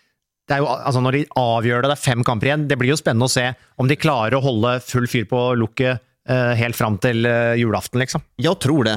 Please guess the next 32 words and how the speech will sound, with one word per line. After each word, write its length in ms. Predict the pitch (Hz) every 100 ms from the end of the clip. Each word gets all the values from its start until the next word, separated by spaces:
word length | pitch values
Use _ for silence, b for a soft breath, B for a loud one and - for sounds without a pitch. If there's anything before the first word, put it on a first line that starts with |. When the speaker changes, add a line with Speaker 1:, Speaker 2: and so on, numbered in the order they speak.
| 98
Speaker 2:
for 100 | 127
Speaker 1:
Ja. 100 | 143
Speaker 2:
jeg 20 |
synes 160 | 139 139
det 80 | 135
er 80 |
en 80 | 139
sånn 80 | -
sjuk 400 | - 147 135 107
drive 400 | 135 156 147 113
i 40 | 110
det 80 |
der 140 | 113 127
laget, 280 | 120 127 110
og 80 |
jeg 100 | 117
synes, 360 | 131 147 139 -
eh, 640 | 131 123 120 120 113 113 110
Kjetil 320 | 147 127 123
Knutsen 420 | 139 139 - 123
er 140 | 117 120
litt 160 | 135 127
små 600 | - - 131 135 127 104
i, 240 | 87 65 71
han 100 | 101 113
er 40 |
ikke, 180 | 120 98
men 300 | 90 110 107 87
ja. 120 | 87 120 131 135 127
Speaker 1:
Han 200 | 120 113
er 280 | 139 104
jo 60 | 117